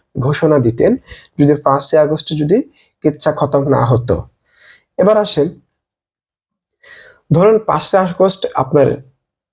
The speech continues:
শেখ হাসিনা পালায়নি, আরো কয়েক হাজার মানুষ মারা গিয়েছে।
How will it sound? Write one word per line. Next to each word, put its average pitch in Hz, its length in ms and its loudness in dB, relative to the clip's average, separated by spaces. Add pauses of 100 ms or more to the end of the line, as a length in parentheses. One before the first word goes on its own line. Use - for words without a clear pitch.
(360)
শেখ 143 220 0
হাসিনা 143 280 2
পালায়নি, 127 520 0 (680)
আরো 147 180 2
কয়েক 151 320 2
হাজার 147 280 0
মানুষ 135 220 0 (100)
মারা 135 220 2
গিয়েছে। 117 420 0